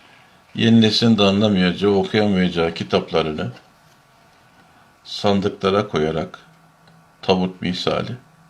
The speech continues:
mezar kazıp gizli bir yerde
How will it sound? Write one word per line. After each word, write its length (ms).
mezar 460
kazıp 440
gizli 380
bir 140
yerde 400